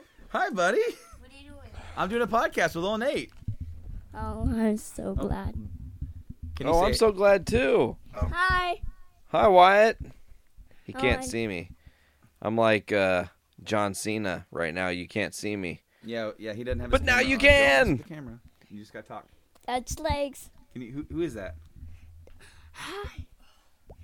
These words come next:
Speaker 2: Are you, can I see you now?
Speaker 1: Yeah, he's right there.
Speaker 3: Hi, Wyatt.
Speaker 2: Um, we're just doing the podcast today.
Speaker 3: I know. I'm telling you. Isn't it fun to do this podcast?
Speaker 2: Yeah.
Speaker 3: Thanks for appearing on the O Gs.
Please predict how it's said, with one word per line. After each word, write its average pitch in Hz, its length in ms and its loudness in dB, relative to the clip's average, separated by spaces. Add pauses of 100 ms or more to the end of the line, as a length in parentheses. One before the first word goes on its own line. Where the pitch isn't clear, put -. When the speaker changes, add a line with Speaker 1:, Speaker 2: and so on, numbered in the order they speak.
(400)
Speaker 2:
Are 294 220 2
you, 320 440 0 (960)
can 302 180 -4
I 277 120 -2
see 269 300 -10
you 294 140 -8
now? 294 360 -4
Speaker 1:
Yeah, 160 220 -12 (140)
he's 113 120 -14
right 117 120 -14
there. 131 220 -16 (800)
Speaker 3:
Hi, 135 460 4
Wyatt. 90 500 0 (340)
Speaker 2:
Um, 285 480 -2
we're 285 240 0
just 302 240 -6
doing 285 280 -4
the 214 80 -6
podcast 226 600 0
today. 202 480 -8 (560)
Speaker 3:
I 131 200 -2
know. 339 240 2
I'm 262 100 2
telling 190 320 2
you. 123 80 2
Isn't 156 180 -2
it 151 120 -6
fun 151 160 0
to 180 80 -4
do 170 100 -2
this 175 180 -4
podcast? 180 600 0 (220)
Speaker 2:
Yeah. 269 240 -4
Speaker 3:
Thanks 175 180 2
for 180 100 6
appearing 175 400 4
on 160 120 2
the 123 120 0
O 160 160 6
Gs. 113 960 -6